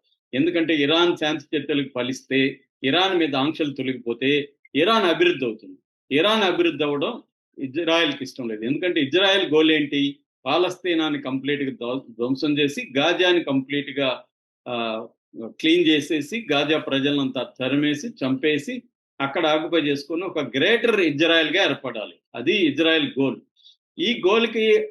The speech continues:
అడ్డుగా ఉన్నది ఎవరు? ఇరాన్. ఇరాన్కి బలమైన శక్తి ఉంది. అది దాదాపు ఐదు వేల సంవత్సరాల చరిత్ర ఉంది ఇరాన్కి. బలమైన, ఆ, శక్తి ఉంది. అట్లాగే మిగతా దేశాల్లో కూడా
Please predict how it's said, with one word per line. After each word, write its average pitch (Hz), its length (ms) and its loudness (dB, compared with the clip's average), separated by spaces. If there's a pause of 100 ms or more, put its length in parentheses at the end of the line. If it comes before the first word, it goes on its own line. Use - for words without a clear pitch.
అడ్డుగా 196 380 2
ఉన్నది 170 340 2
ఎవరు? 147 400 -2 (440)
ఇరాన్. 135 640 -4
ఇరాన్కి 196 560 0
బలమైన 160 520 2
శక్తి 147 720 -8 (140)
ఉంది. 143 400 0 (280)
అది 131 400 0
దాదాపు 143 840 -2
ఐదు 127 240 -2
వేల 139 180 2
సంవత్సరాల 135 600 -2 (120)
చరిత్ర 131 280 -4
ఉంది 135 160 4
ఇరాన్కి. 139 680 -4 (380)
బలమైన, 135 680 0 (220)
ఆ, 113 180 -6
శక్తి 143 340 -10
ఉంది. 156 260 2
అట్లాగే 175 680 0 (280)
మిగతా 196 440 0
దేశాల్లో 156 600 0
కూడా 143 380 -4